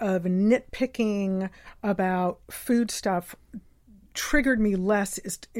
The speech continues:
and didn't make me start to think, like, "What am I eating and what am I not eating? And I better eat that and I better not do this." And, you know, keeping it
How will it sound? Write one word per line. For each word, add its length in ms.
and 280
didn't 220
make 240
me 80
start 440
to 100
think, 240
like, 140
"What 120
am 80
I 60
eating 260
and 80
what 80
am 80
I 60
not 220
eating? 200
And 100
I 100
better 200
eat 220
that 160
and 80
I 60
better 200
not 200
do 60
this." 220
And, 140
you 80
know, 240
keeping 460
it 260